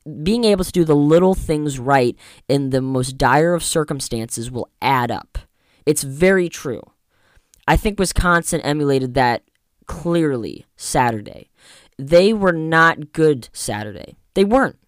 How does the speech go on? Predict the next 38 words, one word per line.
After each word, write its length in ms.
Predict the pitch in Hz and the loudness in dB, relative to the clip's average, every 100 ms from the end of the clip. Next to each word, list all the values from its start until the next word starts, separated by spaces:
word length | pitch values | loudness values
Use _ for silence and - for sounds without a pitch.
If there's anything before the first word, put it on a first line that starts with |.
| _ _ _ _ _ - | _ _ _ _ _ 2
But 320 | 156 147 - _ _ _ - | 4 4 0 _ _ _ 0
they 160 | 151 | 0
found 480 | - - 160 175 170 | 0 2 4 4 2
a 60 | 151 | 0
way, 420 | 139 113 60 - _ | 2 0 -4 -12 _
and 140 | 131 151 | -2 0
it 40 | |
was 220 | 151 135 | 0 0
one 400 | 135 139 160 170 | -2 -2 -2 -4
play, 380 | 156 151 117 58 | -6 -4 -4 -4
and 140 | - 131 | -6 -4
then 120 | 139 | -4
it 60 | |
was 200 | 139 139 | -2 -4
another. 540 | 143 147 143 131 - - _ _ _ | -4 -2 -2 -4 -14 -20 _ _ _
By 120 | 147 156 | 2 2
no 260 | 165 185 | 4 2
means, 240 | 202 170 147 | 2 0 0
everyone's 360 | 202 254 226 | 2 0 0
gonna 100 | 196 | 2
look 160 | 175 - | 2 2
at 60 | |
that 160 | 160 151 | 0 0
score 240 | - 156 | -2 -4
and 100 | 147 | -4
thinks, 240 | - 143 - | -4 -6 -8
and 720 | - - 139 - - 135 147 | -12 -12 -12 -12 -12 -6 -2
they're 80 | 156 | -2
gonna 180 | 165 135 | 0 -2
think 320 | - 135 127 | -2 -4 -6
at 80 | - | -4
face 280 | 143 143 | -4 -2
value 160 | 131 123 | -2 -2
that 100 | 127 | -2
it 40 | |
was 160 | 131 117 | -4 -4
not 280 | 127 131 - | -2 -2 -4
close, 320 | 135 104 | -8 -6